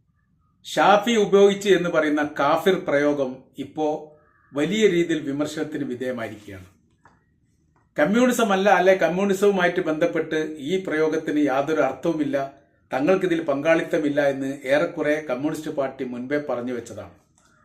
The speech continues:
ഇതിന്റെ യഥാർത്ഥത്തിൽ ഇതിന്റെ ഉറവിടം കണ്ടെത്താനുള്ള വലിയ രീതിയിലുള്ള അന്വേഷണം അന്ന് തന്നെ യു ഡി എഫ് സംവിധാനത്തിലൂടെ ഉണ്ടായതാണ്. പക്ഷേ പോലീസ് ലെവലിലൊന്നും ഒരു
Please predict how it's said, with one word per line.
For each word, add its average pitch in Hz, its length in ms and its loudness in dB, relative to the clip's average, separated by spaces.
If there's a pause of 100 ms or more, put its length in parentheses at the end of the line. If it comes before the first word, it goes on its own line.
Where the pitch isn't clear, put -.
(680)
ഇതിന്റെ 185 260 2
യഥാർത്ഥത്തിൽ 180 600 2 (1120)
ഇതിന്റെ 180 280 2
ഉറവിടം 202 580 2
കണ്ടെത്താനുള്ള 165 680 2
വലിയ 151 380 2
രീതിയിലുള്ള 160 400 2
അന്വേഷണം 151 640 -2
അന്ന് 170 260 -2
തന്നെ 156 240 0
യു 139 160 0
ഡി 151 100 -2
എഫ് 165 100 -4
സംവിധാനത്തിലൂടെ 131 920 -4
ഉണ്ടായതാണ്. 113 520 -6 (840)
പക്ഷേ 196 240 4
പോലീസ് 190 400 4
ലെവലിലൊന്നും 170 520 2 (120)
ഒരു 156 100 -2